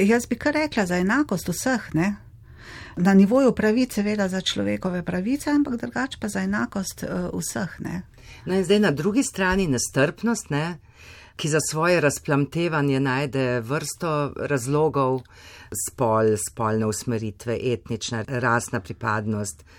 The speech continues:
Speaker 2: religije, družbeni status. Je potem takem idealni model človeka kdo? Heteroseksualni beli moški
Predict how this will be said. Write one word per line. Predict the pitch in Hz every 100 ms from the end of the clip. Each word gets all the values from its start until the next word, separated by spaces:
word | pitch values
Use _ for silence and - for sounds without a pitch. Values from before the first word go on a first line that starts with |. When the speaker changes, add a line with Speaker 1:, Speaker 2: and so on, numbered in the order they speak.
| -
Speaker 2:
religije, | 131 131 127 127 101 113 104
družbeni | 117 113 107 113 107
status. | - 113 113 127 117 - - - -
Je | 143 139 135 131
potem | - 139 147
takem | 147 131 131 170
idealni | 147 135 127 143 151
model | 139 131 147
človeka | - 143 143 143 139
kdo? | 120 135 120 107 - - - - -
Heteroseksualni | 160 156 143 - 135 - 143 135 151 139
beli | 139 139 135
moški | 123 117 123 - -